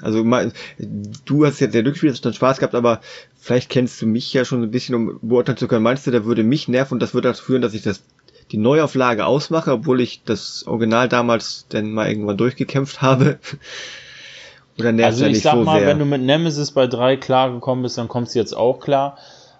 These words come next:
Speaker 2: Ähm, übrigens nochmal diese acht bis zehn Stunden, die ich vorhin genannt habe, die ist, äh, wenn du beide hintereinander durchspielst, beide
Speaker 1: Ach so.
Speaker 2: Szenarios. Ne?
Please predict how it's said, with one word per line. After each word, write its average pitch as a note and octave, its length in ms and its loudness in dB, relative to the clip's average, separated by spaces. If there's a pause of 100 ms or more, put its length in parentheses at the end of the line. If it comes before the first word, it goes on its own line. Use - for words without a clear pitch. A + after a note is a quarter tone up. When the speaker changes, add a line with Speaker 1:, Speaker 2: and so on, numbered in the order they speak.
(100)
Speaker 2:
Ähm, B2 360 0 (540)
übrigens D#3 380 2
nochmal D3 300 2
diese C3 260 0
acht - 220 -4
bis C#3 180 -4
zehn C#3+ 200 0
Stunden, D3+ 440 -4
die C3 140 -2
ich B2+ 100 -8
vorhin B2+ 260 -4
genannt B2+ 300 0
habe, B2 120 -6
die B2+ 180 -4
ist, C#3 280 -4
äh, B2+ 380 2
wenn B2 140 0
du B2 40 -2
beide C3 320 2
hintereinander B2+ 500 -2
durchspielst, G2+ 520 -6
beide G2+ 180 2 (220)
Speaker 1:
Ach G2 100 -2
so. F3+ 220 2
Speaker 2:
Szenarios. E2+ 280 -8 (280)
Ne? A#2 180 -6